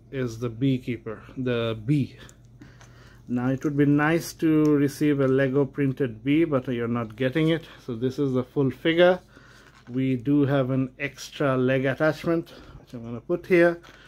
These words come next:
One of the things I notice is that the helmet has a slight scratch in it. Now I'm not sure whether it's because I dropped it right now, but Lego has been using some new type of plastic for their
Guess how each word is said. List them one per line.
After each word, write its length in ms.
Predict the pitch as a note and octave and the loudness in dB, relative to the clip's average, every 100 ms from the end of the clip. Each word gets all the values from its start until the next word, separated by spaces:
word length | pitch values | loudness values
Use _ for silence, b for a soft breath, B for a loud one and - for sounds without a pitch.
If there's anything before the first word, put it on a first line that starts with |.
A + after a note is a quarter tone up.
| B B | B B
One 200 | E3 F#3+ | -4 -2
of 120 | F#3 | -2
the 100 | F#3 | -4
things 420 | - F3+ F3 D#3 | -4 -2 -2 -2
I 180 | D#3 C#3 | -2 2
notice 560 | C#3+ D#3 D#3 D#3+ D#3 - | 2 2 0 0 -2 0
is 180 | C3+ B2 | 0 2
that 200 | C3+ A#2+ | -2 0
the 120 | A#2+ | -4
helmet 500 | G2+ C#3+ D3+ D3 - | 0 2 2 0 -4
has 200 | B2+ A2 | -10 -10
a 80 | A2 | -14
slight 520 | - - G3 G3 - | -10 -4 0 0 -2
scratch 500 | - - G3 F#3 - | -6 4 6 6 2
in 100 | C3 | -2
it. 160 | C3 | -2
Now 100 | D3 | -4
I'm 180 | C#3+ D3 | -2 -2
not 180 | D#3 D#3 | -2 -4
sure 240 | - D#3+ | -2 2
whether 240 | D3+ C#3+ D3 | 2 4 4
it's 180 | C#3+ C#3 | 2 -2
because 300 | C3 D3 C#3 | -8 -4 -2
I 160 | C3+ | -2
dropped 340 | C3 D#3 D#3+ D3+ | 0 0 -2 -4
it 160 | C3 | -8
right 240 | B2 A2+ - | -8 -8 -4
now, 300 | F3 F3 C#3+ B B B B B B | 0 2 0 B B B B B B
but 200 | C3+ C#3 | -8 -2
Lego 320 | D#3+ E3+ F3+ | 0 4 4
has 280 | E3+ F3 F#3 | 4 4 2
been 180 | E3+ E3+ | 2 2
using 600 | D#3+ D#3 D3+ D#3+ D#3+ C#3+ b b b b | 2 2 2 2 0 -4 b b b b
some 440 | - C#3+ C3+ C3 | -8 -2 0 2
new 280 | D3+ F3+ F3 | 4 4 2
type 340 | - D#3+ D#3 | 2 0 2
of 280 | D#3 C#3+ - - | 2 0 -2 -12
plastic 500 | - E3 C#3 - D#3 | 0 0 0 -4 -6
for 320 | - - D#3 C#3+ | -6 -2 0 0
their 420 | C3 C#3+ C#3+ | 2 4 4